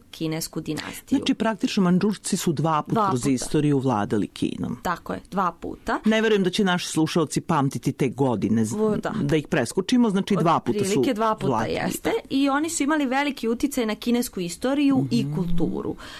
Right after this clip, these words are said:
Speaker 1: E, ova etnička manjina danas naseljava uglavnom severne delove Kine. E, pored toga, njihov pisani jezik, e,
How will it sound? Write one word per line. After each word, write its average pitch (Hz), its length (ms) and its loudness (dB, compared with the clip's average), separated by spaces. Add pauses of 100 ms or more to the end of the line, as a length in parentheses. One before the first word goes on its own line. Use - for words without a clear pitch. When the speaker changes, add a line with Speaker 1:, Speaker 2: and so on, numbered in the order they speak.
Speaker 1:
E, - 80 -4 (480)
ova 247 220 2
etnička 269 320 -2
manjina 226 380 0
danas 233 320 -2
naseljava 226 440 0
uglavnom 220 420 0
severne 170 480 -2
delove - 360 -4
Kine. - 460 -6 (560)
E, - 100 -8 (500)
pored 247 360 -2
toga, 247 500 0
njihov 233 360 0
pisani 220 480 0
jezik, 254 460 -2
e, 247 80 0